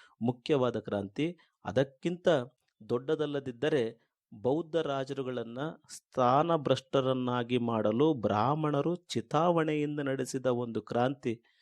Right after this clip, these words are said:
ರಕ್ತಕ್ರಾಂತಿ, ಪುಷ್ಯಮಿತ್ರನಿಂದ ಬೃಹದ್ರಥನ ಕೊಲೆಗೆ ಇದೇ ಅರ್ಥ. ಈ ವಿಜಯೀ ಬ್ರಾಹ್ಮಣ್ಯತ್ವಕ್ಕೆ ಅನೇಕ ಅವಶ್ಯಕತೆಗಳಿದ್ದವು.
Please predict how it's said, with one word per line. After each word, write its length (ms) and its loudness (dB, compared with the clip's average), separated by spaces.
ರಕ್ತಕ್ರಾಂತಿ, 1000 -6
ಪುಷ್ಯಮಿತ್ರನಿಂದ 880 -4
ಬೃಹದ್ರಥನ 640 -4
ಕೊಲೆಗೆ 500 -4
ಇದೇ 280 2
ಅರ್ಥ. 300 0
ಈ 360 4
ವಿಜಯೀ 760 4
ಬ್ರಾಹ್ಮಣ್ಯತ್ವಕ್ಕೆ 1200 0
ಅನೇಕ 420 -6
ಅವಶ್ಯಕತೆಗಳಿದ್ದವು. 1500 -6